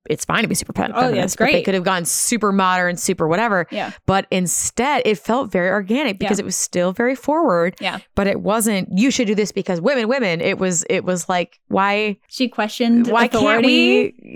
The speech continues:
Speaker 1: yeah,
Speaker 2: Yeah.
Speaker 1: why can't we kinda combine these two cultures?" Because
Speaker 2: Yeah.
Speaker 1: she does get culture shock from
Speaker 2: Well, that's why it's so cool that,
Speaker 1: <laughs>
Speaker 2: that it's, it's set up in, it's set up similar to the, the Beauty and the Beast Enchanted Christmas, where you have the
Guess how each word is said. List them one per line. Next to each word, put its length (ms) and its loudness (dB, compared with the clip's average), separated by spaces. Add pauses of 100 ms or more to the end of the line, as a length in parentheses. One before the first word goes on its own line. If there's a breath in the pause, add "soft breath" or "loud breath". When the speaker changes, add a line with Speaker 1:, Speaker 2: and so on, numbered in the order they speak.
Speaker 1:
yeah, 60 6
Speaker 2:
Yeah. 200 4
Speaker 1:
why 140 2
can't 260 0
we 380 2 (640 loud breath)
kinda 300 0
combine 460 0
these 160 2
two 120 -2
cultures?" 420 0
Because 280 0
Speaker 2:
Yeah. 140 0
Speaker 1:
she 20 -2
does 260 4
get 200 4
culture 360 4
shock 520 0
from 140 4
Speaker 2:
Well, 100 2
that's 140 2
why 180 6
it's 120 -4
so 220 2
cool 360 0
that, 80 2
Speaker 1:
<laughs> 360 4
Speaker 2:
that 140 -2
it's, 400 2
it's 80 -8
set 140 2
up 160 2
in, 180 2 (160)
it's 120 -4
set 120 -2
up 120 -2
similar 440 -2
to 260 -2
the, 500 -2
the 80 -2
Beauty 220 2
and 80 4
the 60 2
Beast 320 0
Enchanted 480 0
Christmas, 440 -6
where 120 0
you 160 -4
have 380 -2
the 80 -2